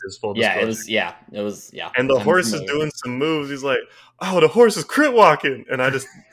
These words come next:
Speaker 1: I died laughing at that. I thought that was so funny. And so I just, I love the idea that you could have a totally professional, amazing broadcast going, and then every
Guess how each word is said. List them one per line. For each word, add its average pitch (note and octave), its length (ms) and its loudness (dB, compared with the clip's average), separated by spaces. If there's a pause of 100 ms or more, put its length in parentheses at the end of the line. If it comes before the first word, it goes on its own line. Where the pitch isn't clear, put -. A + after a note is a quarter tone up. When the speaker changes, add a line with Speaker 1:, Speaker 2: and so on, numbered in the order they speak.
(120)
Speaker 1:
I C3 100 4 (180)
died B2 300 6
laughing B2+ 380 2
at B2+ 140 -2
that. C3 240 0 (240)
I B2+ 80 -2
thought B2+ 180 -2
that B2 100 0
was G#2+ 240 -8
so A#2+ 220 0
funny. B2 500 -4
And A#2+ 160 -8
so G#2+ 280 0
I A#2+ 140 0
just, B2 440 -4 (520)
I C#3+ 100 6
love E3+ 280 2
the E3+ 100 6
idea C3 460 6
that A#2 140 -2
you A#2+ 140 -2
could A#2+ 160 -2
have A#2 260 2
a G#2 140 -4
totally C3+ 440 -2
professional, A2+ 840 -4
amazing A2 600 -2
broadcast G#2+ 580 -4
going, G#2 400 -4 (320)
and A2+ 100 -8
then A2 200 -4
every C3+ 280 2